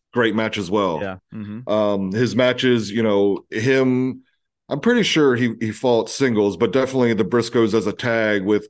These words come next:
Speaker 1: uh, Kevin Steen and El Generico. Again, they, they had many classic matches. Um, so yeah, just, just to close it up, man, you know, if you, if you haven't seen or not that familiar with,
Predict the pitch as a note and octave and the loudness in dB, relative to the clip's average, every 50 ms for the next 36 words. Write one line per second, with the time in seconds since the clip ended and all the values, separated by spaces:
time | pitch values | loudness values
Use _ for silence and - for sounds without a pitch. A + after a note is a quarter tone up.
0 | - - G#2+ G#2 G2+ G2 F#2+ - - B2+ A#2 A2 G#2+ F#2+ - - - A2+ A2+ A2 | -8 -4 -4 -2 -2 -2 -2 -2 -2 -2 0 0 -2 -2 -4 -6 -4 -2 0 0
1 | A2 G#2+ A2 G#2+ G#2 - G#2 G#2 G#2 G2+ G2+ G2 F#2 _ - A#2 A#2 A2+ - G#2+ | 2 2 0 0 0 -2 -2 -2 -2 -4 -4 -6 -8 _ -2 0 0 0 0 -2
2 | G2+ A2+ A#2 A2+ G#2+ G#2 - G#2+ G2 F#2+ F#2+ F#2 F#2 F#2 - _ _ _ _ _ | -2 0 0 0 -2 -2 -2 -2 0 0 0 -2 -2 -6 -10 _ _ _ _ _
3 | _ _ _ _ _ _ - A2+ A2+ A#2 C3 A#2+ A2 G#2+ A#2 A#2 A2+ A2+ G2 - | _ _ _ _ _ _ -6 -4 0 0 2 2 2 2 2 2 2 0 0 -2
4 | - B2 A#2+ A2+ A2 A#2 A2 A2 G#2+ G#2+ A2 A#2+ A#2+ A2+ A2 G#2+ F#2 - - A#2 | 0 0 0 0 0 -2 -2 -2 -2 0 0 0 0 0 0 -2 -2 -4 -4 -4
5 | G#2+ G#2 - A#2 G2+ F#2 G#2 G2+ G2 F#2 - G2+ G2 F#2+ F#2 E2+ - - - G2 | -4 -4 -4 -4 -4 -4 -2 -4 -4 -4 -2 -2 -2 -2 -4 -6 -8 -8 -6 -6
6 | G2 F#2+ F#2 F#2 F2+ F#2 _ _ _ _ _ _ _ _ _ _ _ _ _ _ | -4 -4 -6 -6 -8 -10 _ _ _ _ _ _ _ _ _ _ _ _ _ _
7 | _ _ - - - D#3+ C#3+ C3+ C3 A#2+ A2 G#2+ G#2+ C#3 D#3+ D3 - - B2+ D#3+ | _ _ -8 -2 0 2 4 4 4 4 4 2 0 0 0 0 -2 -4 -2 -2
8 | D#3+ E3 - C3 - C3 C#3 C3+ A#2+ B2+ B2 A#2+ A#2+ A#2+ A#2 A2 A#2 A#2 A2+ A2+ | -2 -2 -2 -6 -2 0 0 2 2 2 2 2 2 2 0 0 0 0 0 0
9 | A2+ A2+ A2+ A2 - A2+ A#2 A2+ A2 A2 G#2+ G2 A2+ A#2 A2+ - A#2 A#2 A#2 A2+ | 0 -2 -4 -6 -4 -2 0 0 2 2 2 2 0 0 -2 -2 0 0 0 0
10 | A2 G2+ F2+ G#2+ G2 - - G#2 G2+ B2+ C3+ C#3 C3+ C3+ G#2 - - B2+ B2 A#2+ | 0 -2 -4 -6 -8 -6 -6 -4 -2 0 0 0 0 0 -2 -2 -2 0 0 0
11 | A#2+ A#2+ A#2 A2 G#2+ G#2 A2 A#2 A#2+ G#2+ F2+ B2 A#2 A2+ - A#2 G#2+ G#2+ A2+ A2 | 0 0 0 0 0 0 0 -2 -2 -2 -2 -2 -2 -2 -2 -2 0 0 2 2
12 | A2 A2 G#2+ G#2+ G2+ G#2+ G#2 - | 2 2 2 2 2 0 0 -2